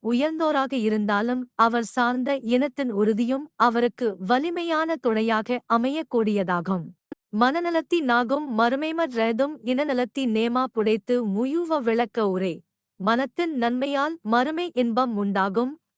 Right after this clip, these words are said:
அதுவும் இனத்தின் நன்மையால் மேலும் சிறப்புடையதாகும். சாலமன்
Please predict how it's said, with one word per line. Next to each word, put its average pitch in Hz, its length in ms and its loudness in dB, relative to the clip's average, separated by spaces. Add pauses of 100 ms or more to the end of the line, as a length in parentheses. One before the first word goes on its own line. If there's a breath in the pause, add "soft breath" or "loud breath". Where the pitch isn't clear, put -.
(160)
அதுவும் 277 420 2 (140)
இனத்தின் 254 520 0
நன்மையால் 262 600 0 (120)
மேலும் 285 460 0
சிறப்புடையதாகும். 196 1040 0 (1000)
சாலமன் 339 600 0